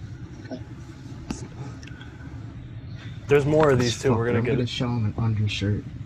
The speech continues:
Speaker 2: We're gonna get into it.
Speaker 3: I'll put it on mute. Sick fucks these days.
Speaker 2: <laughs>
Speaker 3: Get a
Speaker 2: The
Speaker 3: fucking
Speaker 2: best,
Speaker 3: white
Speaker 2: the best
Speaker 3: undershirt.
Speaker 2: is always,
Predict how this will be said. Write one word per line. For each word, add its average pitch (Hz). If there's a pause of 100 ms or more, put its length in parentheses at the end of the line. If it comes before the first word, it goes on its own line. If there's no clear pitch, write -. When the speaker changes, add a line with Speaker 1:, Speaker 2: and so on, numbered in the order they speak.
(280)
Speaker 2:
We're 123
gonna 131
get 117
into 113
it. 107 (220)
Speaker 3:
I'll -
put 139
it 131
on 127
mute. 143 (580)
Sick -
fucks -
these -
days. - (1300)
Speaker 2:
<laughs> -
Speaker 3:
Get -
a -
Speaker 2:
The -
Speaker 3:
fucking 135
Speaker 2:
best, 160
Speaker 3:
white -
Speaker 2:
the 151
best - (300)
Speaker 3:
undershirt. -
Speaker 2:
is 139
always, 143